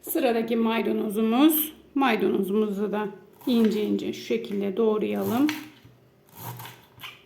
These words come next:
Yeşil domateslerimizi doğradık. Sonra kırmızı biberlerimizi, isterseniz içine birkaç tane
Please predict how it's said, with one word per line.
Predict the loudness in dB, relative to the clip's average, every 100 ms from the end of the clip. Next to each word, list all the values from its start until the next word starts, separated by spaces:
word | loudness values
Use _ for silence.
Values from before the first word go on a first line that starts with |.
| _ _ _ _ -12 -10 -12 -14 -20 -20 -20 -20 -8
Yeşil | -6 -4 0
domateslerimizi | 2 2 2 0 0 2 2 0 -2
doğradık. | 0 2 0 0 -2 -4 -16 -8 -4 -4 -6 -16 -20 _ _ _
Sonra | -4 -2 -2 -2
kırmızı | -2 0 0 0
biberlerimizi, | -2 0 0 2 2 4 2 2 0 -2 -4 -6 -6 -14 -14
isterseniz | -6 -2 -2 0 0 0 0
içine | -2 0 2 2 -2 -10 -10
birkaç | -8 -6 -4 -4 -6
tane | -4 -2 0 -2